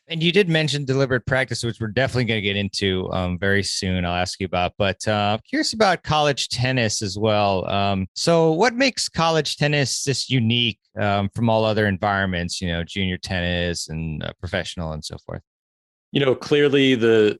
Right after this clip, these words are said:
Speaker 2: the team aspect is unique. Uh, you know, you're around eight to ten other kids that are probably very, very close to your level. And depending on where you are in that group, there might be a lot of people better than you. And if, you know,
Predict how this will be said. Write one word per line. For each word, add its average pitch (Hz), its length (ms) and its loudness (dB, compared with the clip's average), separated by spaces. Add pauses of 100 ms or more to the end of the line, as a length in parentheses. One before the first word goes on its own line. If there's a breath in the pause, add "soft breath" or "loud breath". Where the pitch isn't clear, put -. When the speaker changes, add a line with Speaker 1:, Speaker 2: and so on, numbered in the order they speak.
(140)
Speaker 2:
the 110 120 2
team 127 360 0
aspect 117 580 0 (340)
is 104 220 2
unique. 101 480 2 (320)
Uh, 90 460 2
you 90 280 -2
know, 90 120 2
you're 92 480 4
around 87 520 0 (760)
eight 104 240 0
to - 100 -6
ten 98 260 -2
other 95 220 0
kids 95 380 0
that 92 100 0
are 87 80 2
probably 87 480 -2
very, 90 300 0
very 90 200 2
close 90 380 -2
to 92 60 0
your 92 80 2
level. 82 420 -2 (320)
And 87 720 0
depending 92 440 -4
on 87 140 0
where 90 140 0
you 90 180 2
are 87 140 2
in 87 80 -2
that 85 180 -2
group, 135 320 0 (1000)
there 80 160 0
might 87 180 -2
be 90 80 -2
a 90 80 2
lot 90 140 2
of 90 80 -2
people 101 220 0
better 110 220 0
than 90 140 -2
you. 80 220 -4 (200)
And 87 240 0
if, - 320 -8
you - 80 -6
know, 78 220 -4